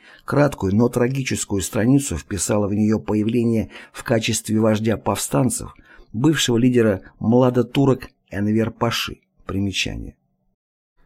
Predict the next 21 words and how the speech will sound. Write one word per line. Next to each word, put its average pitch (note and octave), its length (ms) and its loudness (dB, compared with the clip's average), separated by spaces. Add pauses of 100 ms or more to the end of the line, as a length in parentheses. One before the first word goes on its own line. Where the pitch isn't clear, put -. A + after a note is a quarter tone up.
(140)
Бывший A#2+ 640 2
премьер-министр A2+ 960 4
Турции C3+ 640 -4
и F2 40 -6
командующий A2+ 760 2
турецкими G#2+ 580 0
войсками G#2 680 0 (280)
на G#2+ 160 0
Кавказском G#2+ 580 0
фронте. - 560 -8 (560)
В - 160 -12
тысяча C#3 460 0
девятьсот A2+ 260 2
двадцать A2+ 380 0
первом A#2+ 280 2
году C3+ 340 4
объявил G#2+ 420 2
себя A2 280 0
сторонником A2 680 0
советской G#2+ 480 0
власти – G#2+ 540 -4